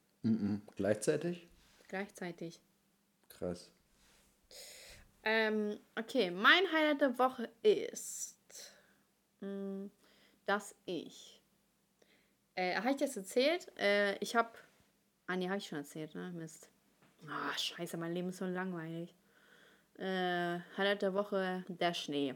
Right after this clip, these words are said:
Speaker 2: ist mein Highlight. <laughs> Das ist mein einziges Highlight.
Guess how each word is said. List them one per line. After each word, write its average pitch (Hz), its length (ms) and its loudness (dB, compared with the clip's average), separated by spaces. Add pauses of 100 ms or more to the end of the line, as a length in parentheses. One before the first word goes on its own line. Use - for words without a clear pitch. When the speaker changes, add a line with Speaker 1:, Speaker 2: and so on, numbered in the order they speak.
(140)
Speaker 2:
ist - 100 -16
mein 117 200 -8
Highlight. - 400 0 (1000)
<laughs> - 760 -8 (1500)
Das 254 180 2
ist 220 60 0
mein 156 240 2
einziges 139 420 -4
Highlight. - 400 -6